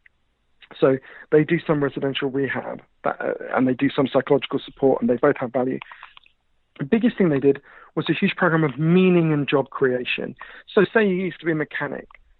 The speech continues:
They'll go to a garage and they'll say, "If you employ this guy for a year, we'll pay half his wages." Um, they set up a huge program of microloans so people with addiction problems could set up and run small businesses where they were their own boss about things they cared about.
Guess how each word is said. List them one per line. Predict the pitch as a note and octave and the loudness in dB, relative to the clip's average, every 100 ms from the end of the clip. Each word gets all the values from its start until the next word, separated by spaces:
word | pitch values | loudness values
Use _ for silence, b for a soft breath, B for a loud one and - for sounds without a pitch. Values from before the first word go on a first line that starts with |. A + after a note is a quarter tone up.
| - | -6
They'll | E3 | 0
go | G#3 | 2
to | G3+ F3+ | 0 0
a | |
garage | E3 D3+ D3 D3 D3 | 0 2 2 0 -2
and | D3 | -6
they'll | C3+ | -6
say, | - C#3 C#3 C3+ _ _ _ _ _ _ _ - | -4 -2 -4 -8 _ _ _ _ _ _ _ -12
"If | C#3+ | -2
you | F#3 | -2
employ | E3+ E3 D3+ | 0 2 2
this | C#3 | 0
guy | - C3+ | -4 -4
for | - | -4
a | C3+ | -4
year, | C3+ C3 C3 - B B | -2 -2 -4 -8 B B
we'll | D3 E3 | 2 2
pay | D#3 D3+ C3+ | 2 -2 -2
half | C#3+ C#3 - | -2 -4 -4
his | C3 | -8
wages." | C#3 C#3 C3 B2 A#2 - B B B | -4 -4 -4 -8 -10 -12 B B B
Um, | E3 - | -4 0
they | E3+ | -2
set | - | -2
up | - | -6
a | D#3 | -4
huge | E3+ | -2
program | E3+ D3 C#3 | 0 0 -2
of | D#3 | 0
microloans | F3+ - C#3 C3+ B2+ B2 - | 0 0 0 0 -2 -6 -6
so | C#3+ | -6
people | - D#3+ D3 | -6 -6 -6
with | C3 | -2
addiction | D3 - C3 | -4 -4 -6
problems | B2+ C3 B2 B B B - | -2 -2 -4 B B B -10
could | D#3+ - | -8 -2
set | A3 | 0
up | D3 - | 0 -2
and | D3+ | 0
run | C#3+ C#3 - | 0 -2 -4
small | D3+ C#3 | -2 0
businesses | C#3+ C#3 B2+ C#3 | -2 -4 -6 -2
where | C3 | 0
they | C3 | 0
were | C3 | 2
their | C3 C3 C#3 | 2 2 0
own | C3+ | -2
boss | B2 C3 - - - | 2 2 2 -6 -2
about | C#3 - | -2 0
things | D3 C3+ B2 | -4 -4 -2
they | C3 | -4
cared | - C3+ C3+ | -4 -8 -6
about. | - A#2+ | -4 -4